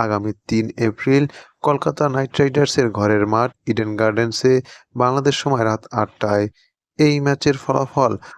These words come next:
উভয় দলের জন্য অত্যন্ত গুরুত্বপূর্ণ, কেননা সানরাইজার্স হায়দ্রাবাদ এবং কলকাতা নাইট রাইডার্স উভয়ই তিনটি করে ম্যাচ খেলে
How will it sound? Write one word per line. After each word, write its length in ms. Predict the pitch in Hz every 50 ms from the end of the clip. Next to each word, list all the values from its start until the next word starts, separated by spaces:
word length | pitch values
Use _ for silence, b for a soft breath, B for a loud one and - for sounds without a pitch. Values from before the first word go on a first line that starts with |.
| B B -
উভয় 300 | 131 110 107 107 104 101
দলের 280 | 110 110 107 104 104 98
জন্য 240 | 107 110 113 113 123 131 - -
অত্যন্ত 520 | - 123 - - _ - 120 113 110 107 - 135 117 113
গুরুত্বপূর্ণ, 640 | 113 113 110 110 _ - 107 - - 107 107 107 107 107 110 107 B B B B B B B B _
কেননা 380 | - 151 151 156 151 151 135 113 98 B B B B B - -
সানরাইজার্স 640 | - 120 110 107 104 104 104 98 107 104 98 - - -
হায়দ্রাবাদ 500 | 113 110 110 117 120 113 120 127 127 127 - _ _ _ _
এবং 220 | - 143 143 139 120 104 - -
কলকাতা 360 | 107 104 - - 104 - 110 107 110
নাইট 180 | 117 120 117 - -
রাইডার্স 400 | 135 131 127 139 123 107 - - B B B B B B _ 143
উভয়ই 380 | 139 120 131 151 147 120 104 92 -
তিনটি 300 | - 117 107 98 - - 98
করে 220 | - 110 101 107
ম্যাচ 220 | 107 107 113 120 - - -
খেলে 220 | - 120 107 107